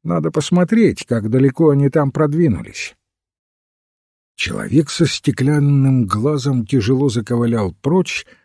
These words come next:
а глаза отца Брауна задумчиво следили за ним, пока тот осторожно спускался со всех лестниц вниз, на улицу. На следующее утро отец Браун проспал,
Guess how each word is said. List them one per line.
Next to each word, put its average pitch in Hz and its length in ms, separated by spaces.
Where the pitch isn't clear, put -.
а 82 100
глаза 135 400
отца 135 340
Брауна 131 520
задумчиво 135 880
следили 135 480
за 143 200
ним, 113 440
пока 104 300
тот 113 220
осторожно 113 720
спускался 117 1000
со - 280
всех - 460
лестниц 123 880
вниз, 127 640
на 92 180
улицу. - 500
На - 120
следующее 190 800
утро 175 320
отец 156 320
Браун 156 480
проспал, 82 800